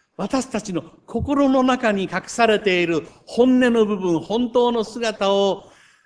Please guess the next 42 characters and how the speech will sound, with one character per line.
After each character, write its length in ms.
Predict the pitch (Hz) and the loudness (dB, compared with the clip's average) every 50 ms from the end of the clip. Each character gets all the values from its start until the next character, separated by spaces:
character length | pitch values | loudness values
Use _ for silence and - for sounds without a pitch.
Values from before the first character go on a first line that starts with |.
| _ _ _ _ _ _ _ _ _ _ _ _ _ _ | _ _ _ _ _ _ _ _ _ _ _ _ _ _
表 380 | - 123 131 147 175 226 247 233 | -14 -12 -10 -8 -8 -8 -8 -10
す 120 | - - | -12 -16
た 120 | - 113 107 | -16 -14 -12
め 100 | 107 107 | -12 -12
だ 120 | 104 104 | -12 -14
と 100 | - - | -16 -16
い 120 | 90 92 95 | -16 -14 -14
う 60 | 101 | -14
の 100 | 98 98 | -14 -16
で 120 | - 82 | -16 -18
す。 200 | - - - 113 _ _ _ _ _ _ _ _ _ _ _ _ _ _ _ _ _ _ _ _ _ _ _ _ _ _ _ _ _ _ _ _ _ _ _ _ _ _ _ _ _ _ _ - | -18 -18 -20 -20 _ _ _ _ _ _ _ _ _ _ _ _ _ _ _ _ _ _ _ _ _ _ _ _ _ _ _ _ _ _ _ _ _ _ _ _ _ _ _ _ _ _ _ -10
私 240 | - 208 - 226 - | -8 -8 -8 -8 -10
た 80 | 196 - | -10 -8
ち 80 | - | -6
も 100 | 151 143 | -4 -4
人 160 | 139 160 180 | -2 -2 -4
生 160 | 156 - 143 135 | -4 -4 -4 -4
に 140 | 131 131 | -4 -6
お 80 | 127 127 | -6 -8
い 40 | 123 | -8
て 120 | - 143 | -8 -8
幾 180 | 175 190 - - | -8 -8 -8 -8
度 180 | - 120 123 120 | -8 -8 -8 -8
か、 280 | - 139 135 123 120 - _ _ _ _ _ _ _ _ _ _ _ _ | -10 -8 -8 -8 -10 -14 _ _ _ _ _ _ _ _ _ _ _ _
イ 80 | - 156 | -12 -8
ス 100 | - - | -4 -2
ラ 120 | 175 165 | -2 0
エ 40 | 156 | 0
ル 80 | 135 131 | -2 -2
と 160 | 151 139 139 | -2 0 0
同 100 | 151 160 | 0 0
じ 100 | 143 147 | 0 0
よ 120 | 165 160 147 | 0 0 0
う 40 | |
に、 260 | 143 147 151 139 143 - - - - _ | 2 0 0 -2 -2 -6 -18 -20 -14 _
前 220 | - 175 180 165 | -6 -4 -4 -2
に 100 | 156 151 | -2 -2
は 100 | 147 143 | -4 -4
紅 220 | 139 - 185 175 156 | -4 -2 -2 -2 -2
海 220 | - 139 139 135 | -2 -4 -4 -2
の 100 | 139 135 | -2 -2
海 420 | 151 170 170 143 117 - - - | -2 -2 -2 -4 -6 -8 -12 -20